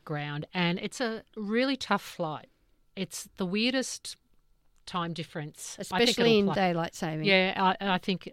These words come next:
Speaker 1: uh, Brisbane might struggle. They don't seem to
Speaker 2: Oh,
Speaker 1: fly
Speaker 2: they're not
Speaker 1: until the
Speaker 2: daylight saving, though. They've only got the
Speaker 1: No,
Speaker 2: two
Speaker 1: no,
Speaker 2: hours.
Speaker 1: it's three hours. Three hours difference 'cause we've got it. So that's the trouble at the moment. Oh, Brisbane, you mean,
Speaker 2: Yeah,
Speaker 1: from
Speaker 2: they've
Speaker 1: Brisbane.
Speaker 2: only got two hours. It's much
Speaker 1: Still
Speaker 2: better.
Speaker 1: tricky. I say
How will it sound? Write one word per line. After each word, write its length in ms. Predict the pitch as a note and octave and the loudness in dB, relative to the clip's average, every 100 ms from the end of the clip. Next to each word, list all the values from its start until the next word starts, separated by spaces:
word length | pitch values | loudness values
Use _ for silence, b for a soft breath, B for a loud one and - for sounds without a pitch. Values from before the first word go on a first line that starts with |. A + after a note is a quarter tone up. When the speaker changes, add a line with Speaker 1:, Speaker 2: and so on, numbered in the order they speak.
| - | -10
Speaker 1:
uh, 100 | F3 | -6
Brisbane 380 | D#3 F3 F3+ D#3 | -4 -2 -2 0
might 220 | D#3+ D#3 | -2 -4
struggle. 540 | - G#3+ A#3+ C#4+ C#4 C4 | -4 0 0 0 -4 -2
They 140 | A3+ | 0
don't 200 | A#3+ C4 | 0 -2
seem 180 | - G#3+ | 0 -2
to 260 | G3 F3 E3+ | -2 -4 -4
Speaker 2:
Oh, 80 | - | -4
Speaker 1:
fly 20 | |
Speaker 2:
they're 80 | F3+ | 0
not 100 | F3+ | 0
Speaker 1:
until 180 | D#3+ F#3 | 0 0
the 40 | |
Speaker 2:
daylight 180 | - G#3+ | -2 -4
saving, 280 | - A#3 A3+ | -8 -8 -8
though. 60 | G#3+ | -8
They've 100 | A#3+ | -6
only 120 | G#3+ | -8
got 120 | G#3+ | -6
the 80 | F#3 | -6
Speaker 1:
No, 40 | |
Speaker 2:
two 140 | F#3 G#3+ | -4 -4
Speaker 1:
no, 60 | |
Speaker 2:
hours. 200 | G#3 G3 | -4 -4
Speaker 1:
it's 120 | G3+ - | -4 -6
three 220 | G#3+ A#3 | -4 -2
hours. 400 | F3 A2 - - - | -2 -4 -12 -14 -6
Three 200 | A3 G#3 | 0 0
hours 100 | E3 | 0
difference 260 | E3+ D#3 - | -2 -4 -2
'cause 160 | D#3+ | 0
we've 200 | D#3+ D#3+ | 0 -2
got 160 | - D#3+ | -2 -4
it. 100 | C3 _ _ _ | -6 _ _ _
So 160 | - D#3+ | -6 -4
that's 180 | D#3+ - | -4 -8
the 80 | D#3 | -12
trouble 300 | E3 D#3 D3 | -10 -8 -10
at 80 | |
the 60 | D3 | -8
moment. 340 | C#3+ D3+ F#3 - | -8 -6 -6 4
Oh, 140 | G3+ | 6
Brisbane, 380 | E3 G3+ F3 F#3 | 8 6 4 0
you 100 | D#3 | 0
mean, 160 | C#3+ C#3+ | 0 2
Speaker 2:
Yeah, 160 | C4+ | 2
Speaker 1:
from 100 | B3+ | 4
Speaker 2:
they've 60 | B3+ | 6
Speaker 1:
Brisbane. 260 | B3+ B3 A#3+ | 6 6 4
Speaker 2:
only 80 | A3+ | 2
got 0 | |
two 120 | A#3 | 2
hours. 300 | G#3+ F#3 F3+ | 0 -2 -4
It's 160 | G3 - | -6 -6
much 120 | G3+ | -6
Speaker 1:
Still 180 | - C4+ | 0 2
Speaker 2:
better. 80 | F3+ | 2
Speaker 1:
tricky. 300 | E3 D#3 D#3+ | 0 -2 -2
I 80 | G3+ | 0
say 320 | G#3+ G#3 F3+ | 0 0 0